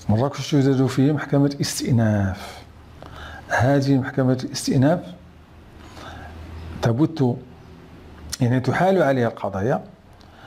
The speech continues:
الصادرة عن المحكمة الابتدائية بمراكش، المحكمة الابتدائية بالقلعة، المحكمة الابتدائية بإميتانوت، المحكمة الات-، الابتدائية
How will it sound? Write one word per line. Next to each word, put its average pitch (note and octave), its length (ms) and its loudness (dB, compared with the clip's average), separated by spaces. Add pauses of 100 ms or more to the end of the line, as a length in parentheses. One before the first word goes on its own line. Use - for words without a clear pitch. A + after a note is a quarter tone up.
(140)
الصادرة C3 460 0
عن B2 100 2
المحكمة A#2+ 380 2
الابتدائية A2+ 600 0
بمراكش، G#2 880 -2 (720)
المحكمة C3 300 0
الابتدائية B2 520 2
بالقلعة، C#3 520 0 (580)
المحكمة - 280 0
الابتدائية B2+ 580 2
بإميتانوت، C#3 800 2 (580)
المحكمة - 300 2
الات-، - 260 0
الابتدائية D3 920 2